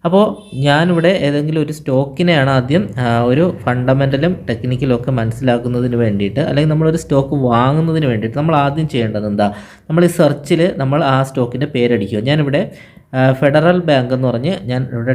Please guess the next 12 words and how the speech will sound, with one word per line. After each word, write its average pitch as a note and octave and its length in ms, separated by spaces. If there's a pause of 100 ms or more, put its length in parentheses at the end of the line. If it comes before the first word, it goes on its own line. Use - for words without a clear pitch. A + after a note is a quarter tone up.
ടൈപ്പ് A2+ 260
ചെയ്ത് C3+ 140
കൊടുത്തു. G#2+ 220
ഫെഡറൽ B2+ 320
ബാങ്ക് B2+ 300
എന്ന് C3 140
പറഞ്ഞ C3 120
ഒരു C3 100
പ്രൈവറ്റ് B2+ 600
ബാങ്കാണ്, A#2 640
നമുക്കെല്ലാവർക്കും B2+ 880
അറിയാവുന്നതാണ്. B2 720